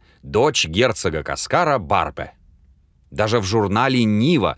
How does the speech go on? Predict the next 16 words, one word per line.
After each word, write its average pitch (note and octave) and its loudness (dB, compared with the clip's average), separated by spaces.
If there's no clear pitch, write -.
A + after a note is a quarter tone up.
с - -6
обложки G2+ 0
которого F#2 0
я E2+ 0
взял D#2 -2
это E2+ -6
имя, F#3 0
было, E3 2
помнится, C#3+ -2
написано, G#2+ -4
что G#2 -2
это A2+ -4
звучит F2 -6
«легко F#2 -4
и B2+ -2
нежно». D2 -4